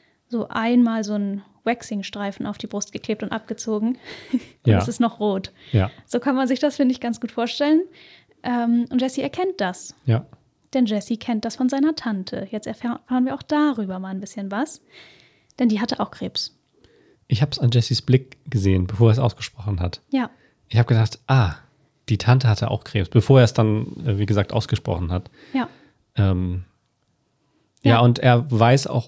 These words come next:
Speaker 2: um die Schwere der Diagnose.
Speaker 1: Genau,
Speaker 2: Und
Speaker 1: denn
Speaker 2: er
Speaker 1: Jesse fragt ihn, in welchem Stadium er ist.
Speaker 2: Ja.
Speaker 1: Und er sagt B zwei, B eins?
Speaker 2: Drei
Speaker 1: B drei?
Speaker 2: A.
Speaker 1: Ah,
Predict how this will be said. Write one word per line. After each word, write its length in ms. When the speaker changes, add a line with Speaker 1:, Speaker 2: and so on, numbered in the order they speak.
Speaker 2:
um 300
die 240
Schwere 440
der 160
Diagnose. 720
Speaker 1:
Genau, 180
Speaker 2:
Und 80
Speaker 1:
denn 80
Speaker 2:
er 60
Speaker 1:
Jesse 220
fragt 280
ihn, 100
in 60
welchem 180
Stadium 420
er 100
ist. 260
Speaker 2:
Ja. 160
Speaker 1:
Und 80
er 80
sagt 240
B 180
zwei, 320
B 100
eins? 260
Speaker 2:
Drei 520
Speaker 1:
B 80
drei? 240
Speaker 2:
A. 320
Speaker 1:
Ah, 140